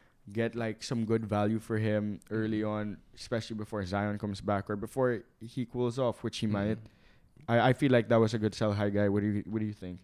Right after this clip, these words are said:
Speaker 2: Yeah, I think so. Because the numbers were crazy. Like, I don't
Speaker 1: Mm-hmm.
Speaker 2: think that's sustainable.
Speaker 1: Yeah.
Speaker 2: And he is, he's a, he has an injury history.
Speaker 1: Mm-hmm.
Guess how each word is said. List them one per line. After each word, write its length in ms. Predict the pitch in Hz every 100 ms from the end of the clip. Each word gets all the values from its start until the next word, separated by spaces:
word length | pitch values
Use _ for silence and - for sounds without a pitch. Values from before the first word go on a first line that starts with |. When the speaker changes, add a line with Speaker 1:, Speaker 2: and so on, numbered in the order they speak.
| _ _ _
Speaker 2:
Yeah, 180 | 135 139 - _ -
I 60 |
think 160 | 117 107
so. 200 | - 92 - _ -
Because 800 | 127 143 131 113 - - - - - _ _ _ _
the 160 | 113 120
numbers 340 | 120 139 160
were 60 | 139
crazy. 460 | 98 98 92 95 - _ - 110
Like, 160 | 131
I 40 | 123
don't 100 | 120
Speaker 1:
Mm-hmm. 60 | 117
Speaker 2:
think 140 | 117
that's 140 | 113 113
sustainable. 580 | - 101 98 90 92 90
Speaker 1:
Yeah. 480 | 113 117 110 101 101
Speaker 2:
And 80 | 107
he 140 | 120 - -
is, 240 | 107 117 127 -
he's 260 | 117 117
a, 60 | 113
he 80 | 113
has 140 | 110 107
an 80 |
injury 260 | 110 110 107
history. 560 | 107 101 - 95 98 107 -
Speaker 1:
Mm-hmm. 300 | 135 131 127